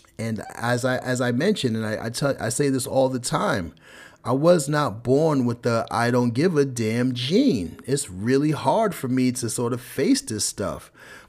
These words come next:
But anything you, you want in life, Phil, is on the other side of feel, uh, uh, fear. You don't have to be ashamed of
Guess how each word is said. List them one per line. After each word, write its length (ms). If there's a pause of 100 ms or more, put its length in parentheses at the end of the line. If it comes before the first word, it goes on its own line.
But 100
anything 380
you, 200
you 140
want 260
in 120
life, 220
Phil, 280
is 100
on 120
the 120
other 240
side 320
of 120
feel, 520 (120)
uh, 180
uh, 180
fear. 540 (360)
You 140
don't 220
have 280
to 100
be 200
ashamed 560
of 380